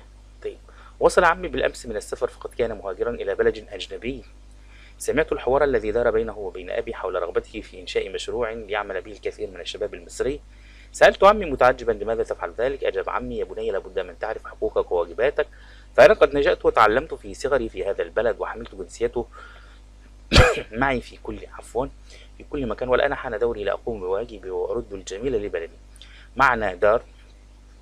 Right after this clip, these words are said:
دار حوار، يعني جرى حوار، مضاد حق،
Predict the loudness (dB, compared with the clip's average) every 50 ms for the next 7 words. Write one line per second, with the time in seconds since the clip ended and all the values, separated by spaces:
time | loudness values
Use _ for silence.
0 | -20 -20 -20 -20 -20 -20 -20 -20 -20 -20 -20 -20 -20 -20 -20 -20 -20 -2 2 4
1 | 6 6 6 4 2 0 4 4 4 6 6 4 2 0 -4 -10 -20 -20 -20 -20
2 | -20 -20 -20 -14 -12 -12 -12 -12 -14 -14 -14 -10 0 2 4 4 4 2 -2 -2
3 | -2 0 2 2 2 0 -2 -6 -10 -18 -20 -20 -20 -20 -20 -14 -10 -6 0 2
4 | 2 2 0 -4 -4 -2 0 0 -2